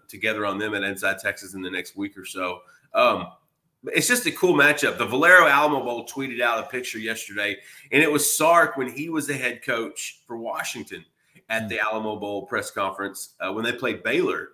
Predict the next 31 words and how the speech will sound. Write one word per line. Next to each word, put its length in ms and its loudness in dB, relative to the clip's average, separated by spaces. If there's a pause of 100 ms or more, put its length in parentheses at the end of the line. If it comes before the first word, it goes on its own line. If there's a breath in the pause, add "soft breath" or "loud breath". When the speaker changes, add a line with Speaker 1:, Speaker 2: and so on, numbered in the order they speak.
Speaker 1:
And 80 -6
I 40 -2
don't 100 -2
know 100 -2
if 80 -6
you 60 -2
remember 420 -2
that 180 -4
game. 400 -4 (460)
That 280 -10
game 380 0
was 260 -4
nuts. 1080 -4 (460 soft breath)
I 100 8
remember 400 4
it 60 0
was 100 0
like 140 -2
a 80 -6
video 580 -4
game, 460 -8 (140)
and 80 0
I 80 2
think 380 -6
that's 240 -4
the 100 0
year 580 -2
Griffin 520 -2
won 160 0
the 80 0
Heisman. 600 -8